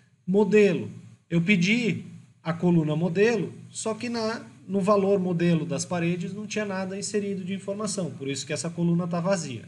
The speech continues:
tá? E aí, ó, família e tipo, né?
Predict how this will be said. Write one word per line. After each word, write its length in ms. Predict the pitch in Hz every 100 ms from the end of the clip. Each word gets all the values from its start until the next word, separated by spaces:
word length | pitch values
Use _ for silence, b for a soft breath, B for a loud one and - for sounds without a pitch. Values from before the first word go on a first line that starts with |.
| -
tá? 180 | - 156 - 113 B _ _ _ _ _ - -
E 100 | 202
aí, 420 | 208 202 214 208
ó, 360 | 185 170 135 - - - - - _ _ _ _ _
família 440 | - 196 202 196
e 60 | 180
tipo, 440 | 175 196 214 202
né? 260 | 170 185